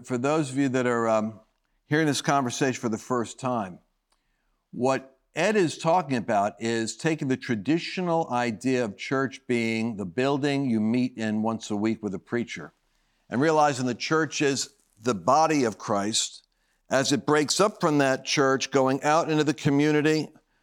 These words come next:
which is why we go into the schools, which is why we go into the business community, which is why we do get involved with government. All these areas are actually legitimate territory for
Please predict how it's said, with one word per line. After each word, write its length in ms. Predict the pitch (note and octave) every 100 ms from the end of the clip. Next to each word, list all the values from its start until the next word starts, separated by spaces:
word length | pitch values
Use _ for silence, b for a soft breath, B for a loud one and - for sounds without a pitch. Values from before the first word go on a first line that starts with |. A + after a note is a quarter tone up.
| b
which 200 | E3 D#3
is 180 | E3 -
why 640 | B2+ D3+ D#3+ E3+ E3+ E3 C#3
we 180 | C#3+
go 240 | C3 D#3 D#3
into 140 | D#3
the 100 | C#3
schools, 680 | - - D3 D3 D3 D3+ B2+
which 160 | C3 D3
is 140 | A2
why 260 | C3+ D3 D3+
we 140 | C#3+
go 300 | B2 D3 D3
into 140 | D3+
the 100 | C#3+
business 420 | A2+ C#3+ C3+ C#3+ -
community, 220 | C#3+ C#3
which 120 | C#3
is 140 | C3
why 220 | C3 E3 F3+
we 120 | C#3+
do 120 | C#3+
get 160 | D#3 D3
involved 360 | A#2 C#3 C#3+
with 140 | C3 G2+
government. 440 | C3 C3+ C#3 - _ _ _ _
All 220 | - C4 D4
these 240 | A#3+ D#3
areas 720 | A3 B3 E3 A#2+ A#2 B2+ - _ _ _ -
are 160 | D#3+
actually 500 | E3+ F3+ - E3 D#3
legitimate 580 | D3 C3+ C3+ F3+ F3+ -
territory 760 | F3 F#3 F3 C#3 A#2+ G#2+ A2+ A2+
for 540 | - C#3 C3+ C3